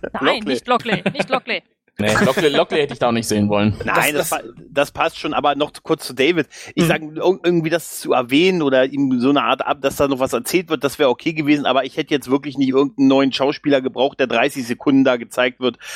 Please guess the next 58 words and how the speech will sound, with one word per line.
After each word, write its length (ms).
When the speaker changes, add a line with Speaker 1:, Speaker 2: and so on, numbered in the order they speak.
Speaker 1:
in 100
der 120
vierzig 340
Minuten 340
Folge, 280
um 80
zu 80
sagen, 100
das 140
ist 60
übrigens 240
der 120
Sohn 260
hier, 200
um 80
den 160
geht's 200
vielleicht 280
bald. 240
Speaker 2:
Ja, 80
es 100
ist 140
ja 120
auch 40
Speaker 1:
Ja. 200
Speaker 2:
im 140
Prinzip 340
Speaker 4:
Ja. 200
Speaker 2:
für 120
uns 340
Fans 380
die 100
Möglichkeit, 640
uns 220
von 120
den 120
liebgewordenen 600
Charakteren 600
zu 100
Speaker 1:
Genau. 200
Speaker 2:
verabschieden. 340
Insofern 420
Speaker 1:
Mhm. 40
Speaker 2:
brauchen 280
wir 60
das 180
ja 120
auch 40
nicht. 120
Speaker 1:
Genau. 100
Speaker 2:
Es 60
ist 60
ja 120
auch 40
für 140
uns 320
ein 80
Abschied. 480